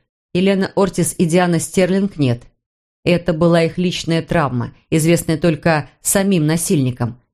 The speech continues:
их жертвам и медикам, к которым они обращались. Но все трое проходили курс лечения в разных местах. Стерлинг у гинеколога в Бэкбэе, Ортис в пункте скорой помощи клиники Пилгрим, Нина Пейтон в женской клинике Форест Хиллз.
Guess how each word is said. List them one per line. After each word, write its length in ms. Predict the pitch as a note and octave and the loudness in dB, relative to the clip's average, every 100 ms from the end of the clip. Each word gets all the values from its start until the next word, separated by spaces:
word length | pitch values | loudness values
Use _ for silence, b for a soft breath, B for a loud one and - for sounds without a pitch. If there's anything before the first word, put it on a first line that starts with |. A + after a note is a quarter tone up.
| _ | _
их 200 | G3 D3 | -2 0
жертвам 480 | C#3+ F#3 F#3 G3+ G3+ | 0 0 0 -2 0
и 120 | G#3+ | 2
медикам, 540 | G3 F3 - D3 C#3+ C3+ B | 2 2 2 -2 -2 -4 B
к 40 | - | -4
которым 360 | D#3 E3 D#3 D3+ | 0 0 0 0
они 200 | E3 D#3 | 2 2
обращались. 760 | D3 D#3 - C#3+ C3+ C3 - _ _ _ | 2 -2 0 0 0 -4 -10 _ _ _
Но 140 | F#3 F3 | -2 0
все 200 | - E3+ | 0 0
трое 260 | - F#3 | 2 0
проходили 520 | F#3 F#3+ G3+ E3+ F3+ | 2 0 0 2 2
курс 300 | E3 E3 D#3 | 2 0 0
лечения 420 | D#3 D3 - F3 F3 | 0 0 2 2 2
в 40 | |
разных 340 | E3+ C#3+ D3 | 0 0 -2
местах. 400 | - C#3+ - B2 - _ _ _ _ | -2 -2 -2 -4 -6 _ _ _ _
Стерлинг 720 | - - - C#3+ C#3 E3+ - _ _ - | -6 -2 0 0 0 -2 -4 _ _ -2
у 60 | |
гинеколога 760 | F#3 G3 F#3 F3+ F#3+ F#3 F3 F3+ | 2 2 2 2 2 2 2 0
в 60 | |
Бэкбэе, 640 | D3+ E3+ D#3+ B3+ F3 A#2 - _ _ _ _ | 0 -2 0 0 0 -4 -12 _ _ _ _
Ортис 540 | A#3 C4+ C4 D3+ - - | -4 -4 -2 -2 -2 -6
в 80 | _ | _
пункте 360 | C4 B3+ B3 | -2 0 0
скорой 300 | G#3 - G#3 | -2 0 0
помощи 400 | G3 A#3+ A#3 A3 | 0 0 0 0
клиники 460 | A3 G3+ A3 A3 A#3 | 0 2 4 4 0
Пилгрим, 600 | A#3 F3+ C#3 C#3+ C#3+ C#3 - _ _ - | 2 2 4 2 0 0 -10 _ _ -2
Нина 260 | D3 C#3+ B2+ | 2 2 0
Пейтон 540 | - F3 A3+ B3+ B3 B - | 2 2 2 0 -2 B -4
в 120 | D#3+ | 0
женской 420 | D#3+ F#3 A3 A#3 | 2 2 0 0
клинике 440 | - D#3+ G3 G#3 E3+ | 0 2 2 2 0
Форест 360 | D3 D3+ D#3+ | 0 0 -2
Хиллз. 440 | - C3+ A#2 - | -2 -2 -2 -6